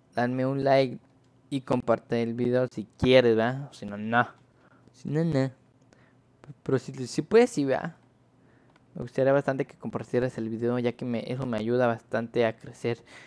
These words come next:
en YouTube. Apenas voy empezando, y tengo como dos meses, pero pues dos meses es mucho, es mucho pa' mí. Ay, pa' mí. No, no, no, no, esto no. Ah, sí. Vamos a poner una ahí.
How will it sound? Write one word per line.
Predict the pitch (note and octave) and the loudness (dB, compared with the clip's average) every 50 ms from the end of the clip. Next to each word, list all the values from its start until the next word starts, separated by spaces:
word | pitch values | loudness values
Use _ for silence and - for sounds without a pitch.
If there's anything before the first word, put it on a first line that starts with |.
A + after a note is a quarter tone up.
| - - _ _ - | -20 -20 _ _ -6
en | G#2 G2+ G2+ G2+ G2+ G2 | -4 -4 -4 -4 -4 -4
YouTube. | G2+ G#2+ G#2 - - A2 A2 A2+ A2 G#2 - _ - | -4 -4 -4 -2 0 2 2 2 2 0 -4 _ -12
Apenas | - B2 A#2 A#2 A2+ | -6 -4 -4 -4 -2
voy | A2 A2+ A#2 | -2 -2 -2
empezando, | A#2 G#2+ A2+ A2 - A#2+ A2 A2 A2 B2 A#2 | -2 -4 -8 -8 -6 -6 -6 -4 -4 -4 -4
y | A2 | -4
tengo | A2 - G#2+ G#2+ G#2+ | -6 -10 -12 -12 -10
como | - - G#2+ G#2 G2 G2 - - - _ _ _ _ _ _ _ - - - _ _ _ - | -10 -8 -8 -6 -6 -8 -10 -14 -18 _ _ _ _ _ _ _ -20 -20 -20 _ _ _ -2
dos | - A2+ A#2 | 0 2 2
meses, | A#2+ A#2 A2+ A2+ C3 D3 C#3+ | 2 0 0 0 0 0 0
pero | - - B2 A#2+ A2+ - | 0 0 2 2 0 0
pues | - - G#2 G#2 G2 G2 - - A2 - | 0 -2 0 0 -2 -4 -8 -12 -14 -4
dos | - A#2 A#2+ A#2+ | -2 -2 0 2
meses | A#2+ A#2 A#2 - C3 A#2+ - - - - - _ _ _ _ _ _ _ _ _ | 0 0 0 -2 -4 -4 -4 -8 -16 -20 -20 _ _ _ _ _ _ _ _ _
es | - A2+ A2+ A2 | -8 -6 -2 0
mucho, | A#2+ A#2+ B2+ C3 B2 - - B2 A2+ A2 - - - - - _ _ - | 2 2 2 2 0 -2 -2 -4 -4 -4 -8 -14 -20 -20 -20 _ _ -6
es | B2+ | -6
mucho | C3 B2 - B2 | -6 -6 -6 -10
pa' | - - G#2+ G#2 | -6 -6 -4 -4
mí. | A2 A2 A2+ A#2+ A#2+ A#2 A2+ - - - - - - - - _ _ | -2 0 2 2 2 0 -2 -6 -14 -20 -20 -20 -20 -20 -20 _ _
Ay, | - D3 D3 C#3+ | -2 -2 -2 0
pa' | - D#3 D3 | 0 -2 -4
mí. | D#3 E3+ D#3+ - - - D#3+ - - - - - _ _ _ _ _ _ _ - - _ - | -2 -6 -10 -12 -12 -12 -12 -12 -12 -18 -20 -20 _ _ _ _ _ _ _ -20 -20 _ -6
No, | C3+ C3 C3+ C3+ | -4 -4 -2 -2
no, | C3+ C#3 C#3 | -2 -4 -4
no, | C#3 C3+ C3+ C3 C3+ | -4 -4 -4 -4 -6
no, | C3+ - | -8 -8
esto | - - - - B2+ | -12 -16 -16 -14 -12
no. | B2+ C3 B2 B2 B2 B2 B2 B2 A#2+ A#2+ - - - - B1 | -10 -8 -6 -6 -6 -4 -4 -4 -6 -6 -8 -12 -16 -20 -20
Ah, | - - D#2+ G2+ A#2 - | -16 -14 -12 -12 -12 -12
sí. | - - - C#3+ - _ - _ _ _ _ _ _ - - - _ - _ _ - - - A3 | -14 -18 -18 -20 -20 _ -20 _ _ _ _ _ _ -20 -20 -20 _ -20 _ _ -20 -20 -18 -12
Vamos | - A#2+ A#2 - | -10 -10 -10 -10
a | B2+ | -10
poner | - A#2+ A#2 A#2 A2+ A2 | -6 -4 -2 0 0 0
una | A2+ A2+ A2+ A2 A2 | -2 -2 -2 -2 -2
ahí. | A#2 B2 D3 D#3+ E3+ | -2 -2 -2 -2 -4